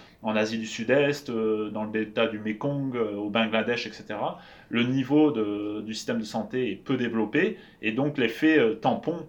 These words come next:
du potentiel effet de, du système de santé face à la montée des eaux, et cetera,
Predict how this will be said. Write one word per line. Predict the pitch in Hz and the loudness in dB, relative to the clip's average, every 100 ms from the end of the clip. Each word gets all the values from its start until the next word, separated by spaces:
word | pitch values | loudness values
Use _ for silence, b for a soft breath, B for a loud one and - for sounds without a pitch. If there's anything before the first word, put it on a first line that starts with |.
| - 120 | -16 -14
du | 104 | -10
potentiel | 123 123 117 - 127 113 | -4 -2 -2 -2 -2 -2
effet | - 139 | -2 -4
de, | 123 107 101 101 95 b b | 0 0 0 -4 -8 b b
du | 113 | -8
système | 107 131 117 | -2 0 0
de | |
santé | 107 113 127 | -2 -4 -4
face | - 139 139 - | 2 2 2 -4
à | 110 | -2
la | 107 | 0
montée | 110 110 101 | 0 -2 -2
des | 104 107 | -2 0
eaux, | 131 120 | -2 -2
et | |
cetera, | - 104 98 123 165 | -8 -8 -2 0 -2